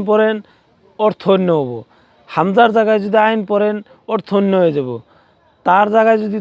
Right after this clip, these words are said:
তোয়া পড়েন অর্থ অন্য হয়ে যাব। এরকম অনেক শব্দ আছে। গতিকে আমরা দিলে দিলে শুধুমাত্র এতটুকু সংকল্প করব যে আমি এই মাইয়তের জন্য চার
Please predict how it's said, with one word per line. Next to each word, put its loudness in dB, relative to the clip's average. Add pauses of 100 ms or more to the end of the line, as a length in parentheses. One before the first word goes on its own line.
তোয়া 4
পড়েন -2 (100)
অর্থ -10
অন্য -4
হয়ে -4
যাব। -10 (400)
এরকম 2 (160)
অনেক 4 (180)
শব্দ -2 (160)
আছে। -14 (460)
গতিকে 0 (360)
আমরা 0
দিলে 2
দিলে -4 (120)
শুধুমাত্র -6 (560)
এতটুকু -6
সংকল্প 0 (120)
করব -2 (160)
যে 0 (100)
আমি -2 (260)
এই -2
মাইয়তের -2
জন্য -4 (520)
চার 2